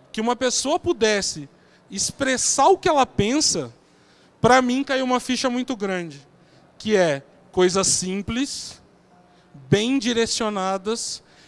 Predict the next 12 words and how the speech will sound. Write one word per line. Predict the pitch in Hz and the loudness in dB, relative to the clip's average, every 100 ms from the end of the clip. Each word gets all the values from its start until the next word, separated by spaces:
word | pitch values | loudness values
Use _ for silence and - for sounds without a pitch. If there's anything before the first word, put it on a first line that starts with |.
| - | -12
e | 196 | -6
pensando | - 240 233 - 277 339 320 285 | -2 -2 -2 -2 -2 0 0 0
nas | 247 233 | 0 -4
pessoas, | - 190 208 - - 226 269 254 160 - - - _ _ - - | -8 -6 -4 -4 -6 -6 -4 -4 -4 -8 -14 -16 _ _ -20 -4
eu | 175 | -2
posso | - 220 226 | 2 2 2
gerar | 196 214 208 | 0 2 4
um | 220 | 4
impacto | 220 - 202 214 - | 2 2 2 2 -2
monstruoso. | 214 196 214 - 226 208 156 147 131 123 _ _ _ - - - | -2 0 0 -2 -4 -2 -2 -6 -12 -20 _ _ _ -20 -20 -14
Então, | 196 254 277 | -2 0 0
assim, | 269 - 233 | 0 -2 -4